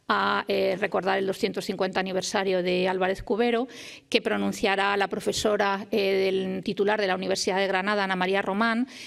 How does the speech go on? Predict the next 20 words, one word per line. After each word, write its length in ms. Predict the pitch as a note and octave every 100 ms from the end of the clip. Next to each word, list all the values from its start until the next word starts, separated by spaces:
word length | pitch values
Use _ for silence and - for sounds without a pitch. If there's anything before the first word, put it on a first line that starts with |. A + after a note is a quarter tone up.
| - -
eh, 300 | - G#3 G3 G#3
aquí 260 | F#3 A#3
en 120 | G#3
el 80 | G3
Prado 400 | G3 G#3 G#3 A3
el 140 | A3 G3+
día 160 | G#3+
veintitrés 800 | G#3 G3 F#3 F#3 G3+ F3+ - - _
de 260 | F3+ F3
abril. 360 | F3 F3+ F3 F3 - - - - A3
De 100 | G3
manera 360 | F#3 G#3 A3
que, 540 | A3 A3 G3+ G3 F#3+ F#3
em, 460 | G3 F#3+ F#3 F#3+ C4+ -
ella 240 | G#3 G#3
profundizará 680 | G3+ - G3+ G3 - G3+ G#3
en 100 | G#3
este 260 | - G#3
campo. 480 | - A#3+ A#3 A#3 A3+
Yo, 340 | A3 G3+ G3+